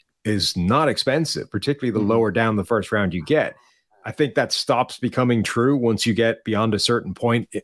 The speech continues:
Speaker 1: up in the first round. Like, if you're talking top ten running back, now I think it's a different conversation. But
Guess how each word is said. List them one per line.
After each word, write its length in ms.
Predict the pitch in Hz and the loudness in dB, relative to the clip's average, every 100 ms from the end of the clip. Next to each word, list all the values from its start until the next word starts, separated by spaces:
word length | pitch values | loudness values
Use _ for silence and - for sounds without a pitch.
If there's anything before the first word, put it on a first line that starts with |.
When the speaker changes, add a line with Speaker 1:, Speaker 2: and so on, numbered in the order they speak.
| _ - | _ -2
Speaker 1:
up 240 | 117 - - | -2 -2 -4
in 140 | 117 | -2
the 60 | 117 | 0
first 340 | 127 120 - | 2 2 0
round. 280 | 110 123 131 | 0 2 0
Like, 200 | 98 85 | -2 -4
if 80 | 90 | -4
you're 100 | 110 | 0
talking 480 | 120 107 110 98 - _ _ _ - | 0 0 -2 -4 -6 _ _ _ -8
top 260 | - 92 - | -2 -2 0
ten 300 | 139 185 135 | 0 2 2
running 260 | 107 98 | 0 0
back, 360 | 90 98 98 98 | 0 0 0 0
now 220 | 107 113 | 2 2
I 60 | 104 | 2
think 280 | 120 98 - _ - | 0 -2 -6 _ -10
it's 180 | 107 107 | -6 -2
a 40 | |
different 360 | 113 104 101 104 | -2 -2 -4 -2
conversation. 760 | 104 90 92 156 156 90 - - | 0 0 0 0 0 -6 -12 -8
But 220 | 107 | -6